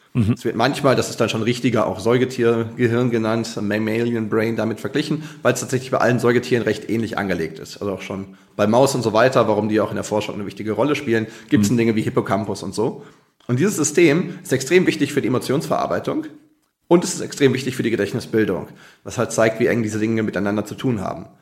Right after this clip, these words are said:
Speaker 2: Wenn halt das System eher negativ getriggert ist, sind's zum Teil auch ein bisschen andere Neurotransmitter, andere Botenstoffe im Kopf, die dann eine Rolle spielen, die aber eben auch das Gedächtnissystem beeinflussen. Dann trainiere ich mein Gehirn eben dafür, die negativen Sachen besser zu behalten.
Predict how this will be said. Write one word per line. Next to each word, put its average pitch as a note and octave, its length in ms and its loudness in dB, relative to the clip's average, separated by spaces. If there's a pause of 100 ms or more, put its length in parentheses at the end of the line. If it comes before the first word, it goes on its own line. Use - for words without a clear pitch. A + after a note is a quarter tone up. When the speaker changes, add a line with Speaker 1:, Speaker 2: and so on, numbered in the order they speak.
(280)
Speaker 2:
Wenn A#2+ 200 2
halt A#2 120 2
das - 360 -4 (400)
System A#2 440 0
eher A2+ 140 0
negativ C#3+ 380 4
getriggert G#2+ 440 -2
ist, D3 180 -4
sind's B2+ 220 -6
zum A2+ 140 -6
Teil G#2 140 0
auch G#2 60 -2
ein - 40 -12
bisschen - 180 -12
andere G#2 180 -4
Neurotransmitter, B2+ 1160 0
andere A#2 180 0
Botenstoffe B2+ 440 0
im A#2+ 180 -2
Kopf, - 220 -4
die - 100 -10
dann A#2 100 0
eine A2+ 80 0
Rolle A2+ 180 2
spielen, G#2+ 400 0 (360)
die A2+ 120 4
aber A2+ 100 6
eben A2+ 120 6
auch A2 120 2
das - 160 -8
Gedächtnissystem C3 600 0
beeinflussen. A2+ 720 0 (280)
Dann A2 260 -2
trainiere G3+ 320 6
ich C#3+ 160 6
mein A#2+ 160 2
Gehirn A#2+ 260 4
eben A#2+ 200 2
dafür, A#2 300 4
die A#2+ 120 0
negativen G#2 420 -2
Sachen F#2+ 240 -10
besser F#2+ 200 -10
zu G2 120 -18
behalten. F#2 360 -12